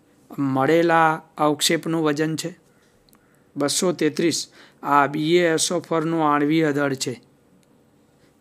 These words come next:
અને એમ કાર્બનિક સંયોજનનું દળ છે. આમાં એમ અને એમ વન આ બે વસ્તુ બદલાઈ શકે.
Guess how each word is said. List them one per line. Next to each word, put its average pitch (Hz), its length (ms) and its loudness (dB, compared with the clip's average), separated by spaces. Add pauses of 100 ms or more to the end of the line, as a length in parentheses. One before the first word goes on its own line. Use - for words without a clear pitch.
(140)
અને 135 160 -4
એમ 135 380 0 (140)
કાર્બનિક 143 420 -4
સંયોજનનું 135 600 -6
દળ 127 160 -12
છે. - 200 -18 (1160)
આમાં 151 400 -4
એમ 170 240 2 (120)
અને 170 180 -2
એમ 151 300 -2
વન 147 200 0 (580)
આ 160 80 -2
બે 147 220 0
વસ્તુ 165 340 -6
બદલાઈ 165 340 0
શકે. 139 440 -4